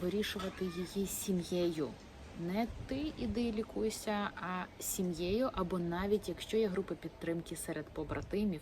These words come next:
наприклад, десь у військовому госпіталі може бути група, або може бути спеціаліст, який знається на цьому питанні.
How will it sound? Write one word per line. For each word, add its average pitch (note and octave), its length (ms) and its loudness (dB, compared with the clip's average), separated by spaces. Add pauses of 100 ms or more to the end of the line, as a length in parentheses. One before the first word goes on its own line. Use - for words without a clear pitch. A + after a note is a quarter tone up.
наприклад, - 400 -6
десь - 240 -6
у - 80 -10
військовому G3+ 500 0
госпіталі D#3 640 -4
може C#3+ 240 -6
бути - 280 -10 (480)
група, F3+ 720 4 (340)
або D#3+ 100 0
може D3+ 220 -2
бути G#3 220 2
спеціаліст, G3 800 2
який - 220 -6
знається G3+ 480 0
на G#3 100 2
цьому G3+ 260 -2
питанні. D#3 680 -4